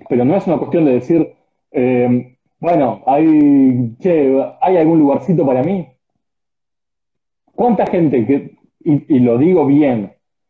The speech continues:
cuánta gente que tuvo algún escándalo desapareció por tres meses y al cuarto mes apareció en el boletín oficial que tenía un curro en alguna área del Ejecutivo?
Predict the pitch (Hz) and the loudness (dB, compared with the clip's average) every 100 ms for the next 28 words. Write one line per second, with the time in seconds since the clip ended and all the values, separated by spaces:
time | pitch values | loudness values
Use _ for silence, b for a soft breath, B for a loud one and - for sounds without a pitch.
0 | _ 185 214 180 - 175 143 127 123 170 | _ -4 -2 -2 -2 0 2 0 2 2
1 | 156 151 151 127 160 175 190 202 208 - | 2 0 -2 -4 -4 0 0 0 -4 -14
2 | _ _ _ _ _ _ _ _ _ _ | _ _ _ _ _ _ _ _ _ _
3 | 143 139 135 135 127 170 143 190 190 185 | -6 -4 -2 -2 -2 -2 -2 -2 -2 -2
4 | 196 220 220 - _ _ _ _ _ _ | -2 -4 -4 -10 _ _ _ _ _ _
5 | _ _ _ _ _ _ _ _ _ _ | _ _ _ _ _ _ _ _ _ _
6 | _ _ _ _ 147 131 190 175 151 190 | _ _ _ _ -6 -2 -2 -2 0 -2
7 | 185 - _ - - 127 127 156 139 - | -4 -14 _ -12 -4 -4 -2 0 0 0
8 | 120 120 123 127 165 143 127 165 175 143 | -2 0 0 0 -2 -2 -2 0 0 0
9 | 127 143 131 147 147 156 - - _ _ | 0 0 0 0 0 -2 -4 -12 _ _
10 | _ _ 123 127 127 147 147 147 151 147 | _ _ -4 0 0 0 2 2 2 2
11 | 131 127 123 123 123 131 123 117 101 - | 0 0 0 0 0 -2 0 0 -2 -8